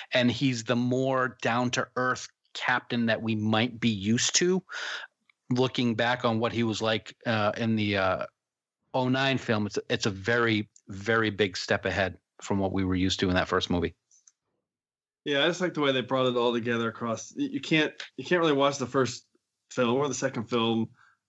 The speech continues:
Speaker 2: and say that you've seen the whole story. I mean, they really bridged the three together like one big, uh, Kirk arc, which is, I guess, what the topic is. And great point, Dan, on bringing up the, you know, losing, uh, Pike right in front of him. Another,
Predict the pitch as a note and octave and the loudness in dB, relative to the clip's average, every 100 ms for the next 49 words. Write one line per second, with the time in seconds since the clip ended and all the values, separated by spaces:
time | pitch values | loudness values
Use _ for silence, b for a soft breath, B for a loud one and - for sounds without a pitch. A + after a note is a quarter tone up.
0 | _ - B2+ A#2+ A2+ A#2 - C3+ B2 A#2+ | _ -4 0 0 0 -4 0 2 2 2
1 | A#2+ - C3 B2 C#3+ C3 B2+ C3+ - D#3+ | -2 -2 -4 0 0 2 2 0 0 0
2 | G#2+ G2 G#2 A2 A2+ A2+ A#2 A2+ A#2+ A#2+ | 0 -2 -8 -4 0 2 2 2 2 2
3 | A#2 A2 B B B _ _ - C3 A2+ | 2 0 B B B _ _ -2 -2 -2
4 | - A#2 A#2+ B2 A#2 A#2 A#2 A2+ G#2+ G#2 | -4 -4 0 0 2 2 2 2 0 0
5 | A#2 A2+ G#2+ A2 G#2 A2+ G#2 G2+ - B | 0 2 2 0 0 0 0 -2 -6 B
6 | B B B B B B - C3+ B2 - | B B B B B B -2 0 0 0
7 | C#3 A2 - - B2 B2+ G#2+ - - - | -2 0 -2 -2 0 2 2 2 0 -2
8 | C3 A#2+ G#2+ B2+ A2 C#3+ B2 D#3 D3 C#3 | -2 0 0 -2 -2 -2 0 0 0 -2
9 | D3 C3 C3+ E3 E3 D3 C3+ C#3 C3 B2 | 0 0 0 0 0 -2 0 0 0 0
10 | B2+ B2+ A#2+ A#2 B2+ A#2+ A2+ - _ _ | 2 2 0 0 0 2 0 -4 _ _
11 | _ C3 A#2+ A2+ B2+ C3 B2 A2+ A2 G#2 | _ -2 0 2 2 2 2 0 2 0
12 | - B2+ G#2+ A#2 A#2 A2 B2 A2 G2+ G2 | 0 0 0 0 0 0 -2 -2 -2 -2
13 | A#2 A2 G#2+ | 0 0 -2